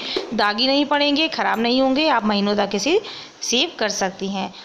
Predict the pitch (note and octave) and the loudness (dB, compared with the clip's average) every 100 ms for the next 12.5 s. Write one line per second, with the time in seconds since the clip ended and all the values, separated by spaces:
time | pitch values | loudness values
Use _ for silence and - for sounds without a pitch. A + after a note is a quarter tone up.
0 | - - C4 E4 E4 D#4+ E4+ C4 A#3 C4 | -8 -6 -4 -2 0 0 0 -2 -2 -2
1 | C4 C4+ C4+ C#4 D4 B3 - C#4 C#4+ D#4 | -2 -2 -2 0 0 -2 -4 0 2 2
2 | B3+ - C#4 D#4 D#4 - - G#3+ A3+ A#3+ | 2 2 2 2 -2 -14 -6 0 0 0
3 | C#4+ C#4+ D4 D#4 D#4 C4 B3 C4 C#4 A3 | -2 0 0 2 2 2 2 0 0 -2
4 | G3+ A#3 B3 - A#3 B3+ B3+ - A3 A3+ | 0 0 -2 0 0 2 2 0 0 0
5 | A#3 A#3 A3+ A3+ A3 B3+ D4 C#4+ C4 C#4+ | 0 2 2 2 0 2 2 2 2 2
6 | C#4 C4+ C4+ C4 B3+ B3 G#3+ G3+ G#3 G#3+ | 2 0 0 2 2 2 0 0 0 -2
7 | F#3+ A#3+ C#4 C#4 C#4 C4+ C4 C4+ C#4+ D4+ | 0 2 2 2 0 -2 -2 0 0 -2
8 | - - - - - C4+ C#4+ C#4+ C4+ B3+ | -8 -12 -14 -16 -4 2 2 2 0 -4
9 | - D#4 C4 - - B3 C4 G#3+ G#3+ A3 | 0 2 2 0 0 2 4 2 2 2
10 | A3+ A3+ B3+ C#4+ C4 B3 A3 - A3+ A3 | 0 0 0 0 0 0 0 -2 -2 0
11 | C4+ D#4 - - - A3+ A3 A3 B3 C4+ | -2 -2 -10 -16 -6 -2 0 2 2 2
12 | B3+ B3+ C4 B3+ C4+ | 2 2 2 0 -2